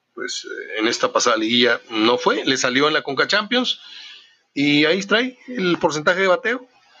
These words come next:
Sí, dos abanicadas y una sacada del cuadro. Yo no,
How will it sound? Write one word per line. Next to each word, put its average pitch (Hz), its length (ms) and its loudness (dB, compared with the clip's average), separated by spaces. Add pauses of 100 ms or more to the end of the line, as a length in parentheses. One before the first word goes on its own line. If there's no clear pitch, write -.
Sí, 185 160 -6
dos 170 320 2
abanicadas 185 680 2
y - 20 -4
una 165 220 2
sacada 139 300 2
del 127 100 -4
cuadro. - 260 -6 (840)
Yo 156 500 2
no, 131 540 0